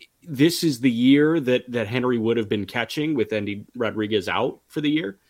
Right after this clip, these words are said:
Like, why wouldn't you just make the full-time move for Henry to, to move him into right field? And there he's got an opening day roster spot. He'll be the opening day right fielder, surely. But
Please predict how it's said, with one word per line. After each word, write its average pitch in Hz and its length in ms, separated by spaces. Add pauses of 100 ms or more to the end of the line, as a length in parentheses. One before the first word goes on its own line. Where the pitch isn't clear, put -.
(400)
Like, 147 240
why 135 260
wouldn't 156 340
you 143 140
just 123 260
make 123 320
the 113 80
full-time 110 540
move 113 400
for 104 140
Henry 98 380
to, 120 180
to - 160
move 107 200
him 101 120
into 95 100
right 95 240
field? 156 320
And 113 140
there 117 400
he's 104 180
got 98 140
an 95 80
opening 95 280
day 95 120
roster 117 400
spot. 107 340
He'll 104 160
be 101 140
the 98 100
opening 92 300
day 90 100
right 85 240
fielder, 135 260
surely. 147 380
But 151 400